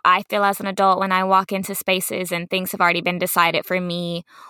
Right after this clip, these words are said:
or when I can tell that I'm being forced to agree to something I don't agree with. Um, and there are two amazing educators that I follow on Twitter. Um, one of them is Marian Dingle. She teaches in the Atlanta area.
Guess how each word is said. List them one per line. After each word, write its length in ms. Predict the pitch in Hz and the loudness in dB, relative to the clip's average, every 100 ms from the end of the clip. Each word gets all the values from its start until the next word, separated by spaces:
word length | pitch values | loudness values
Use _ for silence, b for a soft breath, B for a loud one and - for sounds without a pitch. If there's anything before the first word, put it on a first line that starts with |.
| B | B
or 360 | 185 180 175 175 | 2 4 4 2
when 100 | 175 | 0
I 80 | 175 | -2
can 200 | 196 180 | -2 -4
tell 240 | 240 240 | 2 4
that 80 | 233 | 4
I'm 140 | 208 208 | 2 2
being 180 | 190 | 0
forced 420 | - 190 190 - - | 0 0 0 -2 -4
to 80 | |
agree 240 | 185 185 185 | -4 -2 -6
to 100 | 185 | -6
something 300 | 180 185 214 | -8 -6 -6
I 140 | 208 - | -6 0
don't 160 | 294 294 | 2 2
agree 220 | 247 220 | 2 2
with. 240 | 208 202 - _ B B B - | 2 0 -2 _ B B B -2
Um, 500 | 190 190 180 175 185 - _ _ _ _ | 0 2 0 -4 -8 -16 _ _ _ _
and 160 | - 214 | -2 2
there 120 | 226 | 2
are 60 | 220 | 0
two 180 | - 330 | -2 0
amazing 380 | 302 262 226 | 0 0 0
educators 600 | 202 202 202 202 196 196 196 | 0 0 0 2 4 2 0
that 100 | 190 | 0
I 80 | 196 | 0
follow 360 | 214 208 208 202 | 2 4 4 4
on 220 | - 185 | 4 0
Twitter. 560 | - 302 349 214 214 240 B B B | -2 2 4 4 2 -2 B B B
Um, 360 | 196 190 190 196 | -2 0 -2 -4
one 280 | 196 202 220 | 0 2 2
of 200 | 247 208 | 0 2
them 360 | 202 196 190 196 | 2 2 0 -2
is 720 | 190 190 190 190 202 - - - | 0 0 0 -2 -6 -8 -10 -8
Marian 640 | 214 202 190 202 226 254 247 | 0 4 4 4 2 0 0
Dingle. 440 | 196 202 226 240 | 0 0 2 0
She 140 | 233 | 0
teaches 320 | - 240 233 220 | -4 -4 -4 -2
in 100 | 233 | 0
the 120 | 214 | 0
Atlanta 420 | - 196 185 202 | -2 -2 -2 -2
area. 580 | 220 202 208 208 214 220 | 0 0 0 0 0 -2